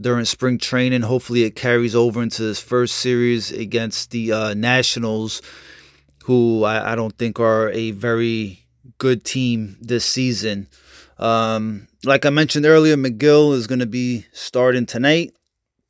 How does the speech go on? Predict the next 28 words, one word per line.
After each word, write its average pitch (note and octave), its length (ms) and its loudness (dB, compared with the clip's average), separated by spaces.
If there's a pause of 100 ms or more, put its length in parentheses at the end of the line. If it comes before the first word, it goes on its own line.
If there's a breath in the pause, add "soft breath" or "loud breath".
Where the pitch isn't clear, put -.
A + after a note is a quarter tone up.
(840)
Uh, G#2+ 480 0
you D3+ 140 -2
know, C3 120 4
he, D#3+ 180 4
it's F3 260 0
one F3 160 2
of F#3 80 4
those E3 300 4
situations C#3 840 -2
for B2+ 180 -6
Megill. A2 760 -2 (760 loud breath)
I, B2+ 100 2
I B2 160 2
would C#3+ 160 4
assume, B2 400 2
I G#2 120 -6
don't A2+ 120 -2
know, A2 140 -4
I, G2+ 280 -6
I G#2+ 40 -8
don't A2+ 120 -6
know G#2+ 120 -6
the A2 100 -8
guy. A2 260 -4
I'm G2+ 160 -4
not G#2 180 -4
in, G#2+ 140 -4
in, G2+ 280 -8